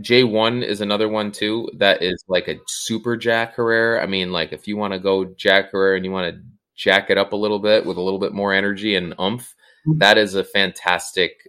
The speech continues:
Speaker 1: uh, option as well if you wanna look at that.
Speaker 2: Yeah.
Speaker 1: And, and mainly we're talking about, like, high T H C, low, high T H C strains will have terpinolene, whereas high C B D strains will not, right? So it's, um, they, they tend to have, like, more like the myrcene type of,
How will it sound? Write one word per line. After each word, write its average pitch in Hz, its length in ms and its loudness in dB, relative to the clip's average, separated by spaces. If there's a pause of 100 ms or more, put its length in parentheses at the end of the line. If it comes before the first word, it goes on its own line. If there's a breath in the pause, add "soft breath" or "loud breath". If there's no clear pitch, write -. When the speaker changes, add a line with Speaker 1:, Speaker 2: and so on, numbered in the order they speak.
Speaker 1:
uh, 80 400 -2 (100)
option 80 400 -4
as 73 140 -14
well 78 220 -2
if - 120 -14
you 82 80 -12
wanna 80 140 -8
look 78 160 -8
at - 100 -20
that. 76 300 -4 (440 loud breath)
Speaker 2:
Yeah. 139 60 6
Speaker 1:
And, - 80 6
and 156 100 6
mainly 175 340 6
we're 139 120 0
talking 139 200 4
about, 113 100 4
like, 90 180 2
high 113 240 2
T 110 280 -2
H 101 200 -2
C, 101 280 -4
low, 98 440 0 (140)
high 135 200 2
T 143 180 -2
H 123 180 -4
C 120 100 -2
strains 104 460 -2
will 95 100 -2
have 95 340 2
terpinolene, 107 600 -2
whereas 95 360 -2 (180)
high 123 180 4
C 120 220 -4
B 104 120 -4
D 104 140 -4
strains 95 400 -4
will 82 80 -6
not, 80 340 -6 (240)
right? 80 280 0 (100)
So 113 340 4 (420 loud breath)
it's, 131 280 0
um, 123 460 6
they, 127 200 0
they 131 140 -8
tend 139 160 -4
to 127 80 2
have, 117 100 0
like, 101 160 0
more 98 160 -2
like 90 220 0
the 87 60 -10
myrcene 82 460 -8
type 80 200 -6
of, - 80 -20